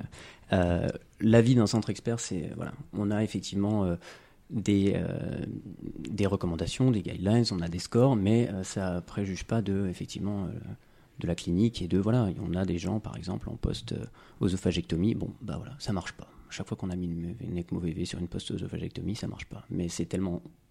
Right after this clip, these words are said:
précis qu'on va bien évidemment pas faire ressortir ça dans les scores. Donc c'est là où je pense qu'effectivement, euh, euh,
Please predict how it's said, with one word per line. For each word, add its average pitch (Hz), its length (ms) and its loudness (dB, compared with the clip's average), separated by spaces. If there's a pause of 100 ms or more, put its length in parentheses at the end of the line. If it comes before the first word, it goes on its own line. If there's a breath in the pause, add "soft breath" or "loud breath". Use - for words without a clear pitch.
précis - 500 -2
qu'on 107 360 -2
va 90 240 -6
bien 104 180 -2
évidemment 92 320 0
pas 95 120 0
faire 98 200 -2
ressortir - 420 -2
ça - 140 0
dans 101 100 2
les 90 80 0
scores. 92 240 -2
Donc 85 140 -2
c'est 101 100 -2
là 104 120 4
où 104 80 2
je - 80 -6
pense 110 180 -2
qu'effectivement, 107 600 0
euh, - 20 -2 (600 soft breath)
euh, - 60 -2